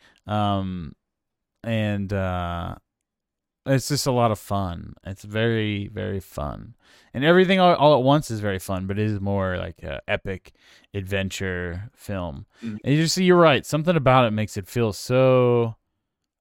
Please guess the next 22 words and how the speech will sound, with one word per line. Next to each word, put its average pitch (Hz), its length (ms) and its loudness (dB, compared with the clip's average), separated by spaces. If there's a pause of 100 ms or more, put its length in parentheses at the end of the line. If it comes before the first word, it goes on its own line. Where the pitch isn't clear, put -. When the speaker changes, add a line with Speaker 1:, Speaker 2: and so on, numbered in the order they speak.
Speaker 1:
uh, 92 420 -4 (360)
so 120 300 2
big. 98 560 -4 (340)
Um, 90 240 -8
and 107 100 -4
I'm, 135 140 0
I'm 113 240 -2
excited 95 420 -6
to - 60 -14
talk 87 180 -6
about 87 280 -12
it. - 100 -16
So 107 160 -2
I 113 100 2
think 131 200 -2
that's 123 240 0
what, 104 340 -4
what 101 260 -4
my 92 260 -8
issue 85 360 -12
is 80 220 -16
now. 78 260 -16